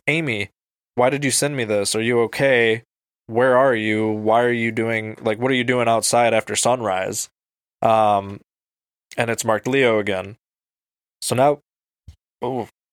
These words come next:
gross. Uh, so now we see system time is at thirteen days, twelve hours, and eight minutes.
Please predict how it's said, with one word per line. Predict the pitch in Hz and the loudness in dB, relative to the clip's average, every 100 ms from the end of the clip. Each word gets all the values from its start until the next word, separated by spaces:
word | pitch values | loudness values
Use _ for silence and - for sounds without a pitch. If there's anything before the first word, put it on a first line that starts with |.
| _ - | _ -2
gross. | 127 117 - - - - | 0 0 -6 -16 -12 0
Uh, | 131 120 | 2 4
so | 120 139 | 4 2
now | 123 139 156 | 4 2 2
we | |
see | 143 143 131 127 | 0 0 2 0
system | - - - - 165 147 | 0 0 0 -2 -4 -2
time | 156 139 123 123 | 2 2 2 -2
is | - 120 | -4 0
at | 117 110 113 - | 2 2 0 -4
thirteen | - 151 151 151 139 | -2 -2 -2 -6 -4
days, | 131 123 120 | 0 0 0
twelve | - 123 117 | 0 0 2
hours, | 117 110 107 | 2 2 -2
and | 110 | -4
eight | 110 104 | -4 -2
minutes. | 107 98 98 - | -4 -6 -6 -8